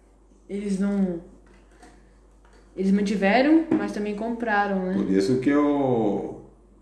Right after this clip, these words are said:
Speaker 2: que eu vejo assim eles muito forte, viu, Gabriel? Pra essa
Speaker 1: É, eles, eles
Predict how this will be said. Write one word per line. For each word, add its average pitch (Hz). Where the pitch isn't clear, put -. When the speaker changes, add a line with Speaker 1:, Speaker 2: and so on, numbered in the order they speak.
Speaker 2:
que -
eu 95
vejo 101
assim 98
eles 127
muito 101
forte, 110
viu, 101
Gabriel? 92
Pra 92
essa 87
Speaker 1:
É, 247
eles, 226
eles 214